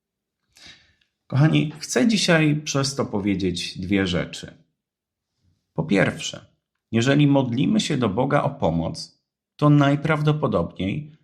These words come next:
nie przyjdzie ona w postaci ponadnaturalnych zjawisk, łyny światła i trzęsienia ziemi, choć one też mogą się zdarzyć. Ale pojawi się ona najprawdopodobniej jako działanie innych ludzi wokół nas,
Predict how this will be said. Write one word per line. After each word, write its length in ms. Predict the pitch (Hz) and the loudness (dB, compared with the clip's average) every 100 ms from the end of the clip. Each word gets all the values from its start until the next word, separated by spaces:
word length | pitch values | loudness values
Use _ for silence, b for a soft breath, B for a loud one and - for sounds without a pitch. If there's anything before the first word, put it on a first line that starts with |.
| _ _ | _ _
nie 200 | 202 208 | 2 2
przyjdzie 560 | 202 - 214 196 143 123 | 2 0 2 2 2 2
ona 260 | 120 113 104 | 2 2 0
w 60 | |
postaci 560 | - 104 - 107 - 101 | -2 -4 -2 -2 -2 -4
ponadnaturalnych 1160 | - 110 104 98 92 95 95 95 92 95 90 | -4 0 2 2 0 -2 0 2 2 2 -4
zjawisk, 840 | 90 98 95 90 85 - - _ _ _ _ _ _ - | -4 0 2 2 0 -8 -14 _ _ _ _ _ _ 0
łyny 320 | 104 110 110 | 4 4 4
światła 880 | - - 101 107 - - - - _ | 2 -2 0 0 -2 -8 -14 -14 _
i 100 | - | -10
trzęsienia 640 | - - 107 - 110 104 | -4 0 0 2 2 4
ziemi, 560 | 98 98 87 80 - - _ _ _ _ _ _ _ _ | 2 0 0 -2 -6 -16 _ _ _ _ _ _ _ _
choć 560 | 196 202 - - - - - | -6 -4 -6 -12 -14 -14 -2
one 240 | 92 131 | 0 2
też 420 | 147 87 87 - | 0 -2 -2 -2
mogą 280 | 80 82 90 | -2 -2 -2
się 160 | - 127 | -4 -4
zdarzyć. 600 | - 80 98 80 - - _ _ _ _ _ _ B B B B B | 0 0 0 -4 -12 -20 _ _ _ _ _ _ B B B B B
Ale 180 | 117 127 | 2 2
pojawi 440 | 135 147 254 285 | 2 0 2 0
się 160 | - - | 0 2
ona 200 | 160 147 | 4 4
najprawdopodobniej 1120 | 151 151 - 202 175 151 147 131 123 165 156 | 4 0 0 2 2 2 4 4 2 0 0
jako 280 | 143 139 151 | 0 -2 -2
działanie 600 | - 135 127 113 120 127 | 0 0 0 0 0 -2
innych 520 | 117 117 123 143 147 | 0 2 4 2 4
ludzi 280 | 175 165 143 | 4 4 2
wokół 340 | 123 - 104 | 0 0 0
nas, 520 | 95 82 - - _ | 0 -4 -10 -18 _